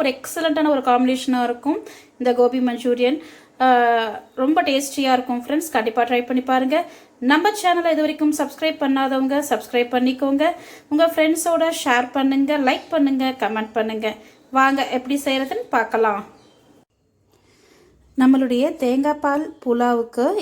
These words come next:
இப்போ என்னென்ன வேணும் அப்படின்னு பார்த்துடலாம் ஃப்ரெண்ட்ஸ். ஃபஸ்ட்டு வந்து நான் வந்து ஒரு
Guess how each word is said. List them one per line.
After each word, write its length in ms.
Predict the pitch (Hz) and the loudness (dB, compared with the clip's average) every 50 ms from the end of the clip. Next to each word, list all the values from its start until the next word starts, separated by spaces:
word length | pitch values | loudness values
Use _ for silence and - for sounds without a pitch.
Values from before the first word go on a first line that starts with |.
| 269 | -2
இப்போ 160 | 254 - - 240 233 226 | -4 -2 -2 -2 0 0
என்னென்ன 300 | 226 247 269 277 269 262 240 220 240 | 2 2 2 2 2 2 0 0 0
வேணும் 360 | 240 247 254 254 262 254 233 226 | 0 2 2 2 2 0 0 -4
அப்படின்னு 320 | 220 220 - 233 226 220 - - | -6 -6 -4 -4 -4 -4 -6 -6
பார்த்துடலாம் 500 | 220 214 214 - 214 214 214 208 202 208 | -6 -6 -4 -4 -4 -2 -2 -4 -4 -6
ஃப்ரெண்ட்ஸ். 400 | - 247 247 285 359 392 - - - - - _ _ _ _ _ _ _ _ _ _ _ _ _ _ - - - - - - - - | -6 -6 -4 -2 -2 -2 -2 -4 -4 -6 -10 _ _ _ _ _ _ _ _ _ _ _ _ _ _ -20 -20 -20 -20 -20 -20 -20 -4
ஃபஸ்ட்டு 400 | - 254 247 254 - - 339 311 294 | -2 -2 -2 -2 -4 -4 -2 0 0
வந்து 260 | 247 226 233 226 262 339 427 440 - - - _ _ _ _ - 262 | 0 0 0 0 0 0 -2 -4 -6 -12 -20 _ _ _ _ -2 0
நான் 180 | 294 320 302 269 | 2 2 4 4
வந்து 140 | 254 262 285 269 | 2 2 2 0
ஒரு 80 | 247 | 0